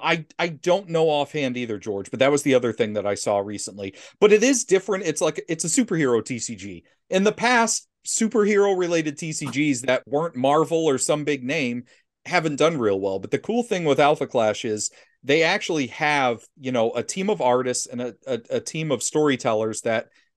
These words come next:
have been in the comic book industry for those large, uh, companies like Marvel, D C, things like that. Um, and I, I thought it was a lot of fun to play. It really reminded me of Cryptic, George, but it also kinda reminded me of, um,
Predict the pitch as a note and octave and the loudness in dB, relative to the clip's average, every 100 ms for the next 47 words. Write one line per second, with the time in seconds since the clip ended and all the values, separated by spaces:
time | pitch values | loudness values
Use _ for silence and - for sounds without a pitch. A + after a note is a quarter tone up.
0 | - A#2+ D3+ D#3 B2 A2+ C3+ C3+ - G#2 | -2 2 4 4 0 0 0 0 -4 -6
1 | A2 G2 - A2 - - G#3 A#3+ C#3 G#2+ | -4 -6 -8 -10 -10 0 2 4 4 4
2 | A#2 G2+ F#2+ F2 - - G2+ F#2 E2+ B2+ | 0 0 -2 -6 -14 -14 -12 -12 -6 -4
3 | A2 G2 F2 G2+ - G2+ G2 G2+ F#2+ A2 | -4 -8 -8 -10 -6 -4 -4 -6 -8 -10
4 | G2 A#2 G2+ A#2+ G#2 G#2 G2 G#2+ G2 G2 | -8 -8 -8 -8 -6 -8 -6 -6 -6 -8
5 | _ - _ - A#2 A2+ A2 G#2+ G#2+ - | _ -20 _ -2 2 4 2 0 -10 -2
6 | C#3+ C#3+ - E3 F#3 F#3+ C4 A#3+ F3 C#3+ | 0 0 2 2 2 2 4 4 2 0
7 | C#3 C3 A#2 - A#2 G#2+ A#2 G2 G#2+ D3+ | 2 2 0 -4 -6 -6 -4 -4 -2 4
8 | B3+ C4 C4 A3+ A#3 F3+ C3+ - E3 E3 | 4 4 0 -2 -4 -4 -6 -2 -4 -2
9 | A3 F#3 A#3+ B3+ G3+ - D3 C#3+ D#3 F#3+ | -10 -6 -4 -2 -4 0 2 2 0 0
10 | G3 G#3 G3 F#3 _ _ _ _ - F#3+ | 0 0 0 -4 _ _ _ _ -4 0
11 | G#3 G3 D#3 C#3+ D3+ D3 C3+ C3+ B2+ B2 | 2 2 2 2 2 -2 0 0 2 2
12 | A#2+ B2 A#2 A2+ A2 G#2+ G#2 | 0 -4 -4 -4 -4 -8 -12